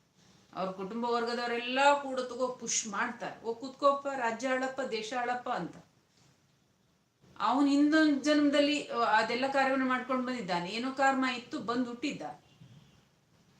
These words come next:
ಈ ಜನ್ಮದಲ್ಲಿ ಕೇವಲ ಆಧ್ಯಾತ್ಮಿಕ ಉನ್ನತಿ, ಆತ್ಮದ ಸಕಾರಾತ್ಮಕ ಗತಿ, ತನ್ನ ಮರಳಿ ಮೂಲ ರೂಪವನ್ನ ಪಡೆತಕ್ಕಂಥ ವಿಧಾನವನ್ನ ಮಾತ್ರ ಶೇಷವನ್ನಾಗಿ ಇಟ್ಕೊಂಡಿದ್ದಾನೆ ಅವನ ಜಾತಕದಲ್ಲಿ.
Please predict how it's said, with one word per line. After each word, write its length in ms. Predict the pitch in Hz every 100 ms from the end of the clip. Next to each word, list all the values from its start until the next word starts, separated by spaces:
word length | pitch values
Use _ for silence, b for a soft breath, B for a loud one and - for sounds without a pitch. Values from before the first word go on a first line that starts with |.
| _ _ _ _
ಈ 300 | 240 320 349
ಜನ್ಮದಲ್ಲಿ 640 | 311 311 311 294 277 269 302
ಕೇವಲ 440 | - 285 285 294
ಆಧ್ಯಾತ್ಮಿಕ 680 | 233 240 214 302 302 294 285
ಉನ್ನತಿ, 420 | 285 277 277 262 320
ಆತ್ಮದ 680 | 226 254 - 285 285 285 311 - -
ಸಕಾರಾತ್ಮಕ 640 | - 220 269 277 285 285
ಗತಿ, 280 | 269 269 269
ತನ್ನ 380 | 254 214 254 277
ಮರಳಿ 400 | 277 269 277 285
ಮೂಲ 420 | 269 254 277 294 285
ರೂಪವನ್ನ 480 | 285 294 285 277 285 285 B B B -
ಪಡೆತಕ್ಕಂಥ 600 | 240 311 330 320 294 294 254
ವಿಧಾನವನ್ನ 540 | 254 294 311 302 277
ಮಾತ್ರ 520 | 247 240 339 - - 403
ಶೇಷವನ್ನಾಗಿ 760 | - 330 - 294 285 269 254 254
ಇಟ್ಕೊಂಡಿದ್ದಾನೆ 560 | - 247 208 175 196
ಅವನ 100 | 311
ಜಾತಕದಲ್ಲಿ. 600 | 302 311 294 196 151 -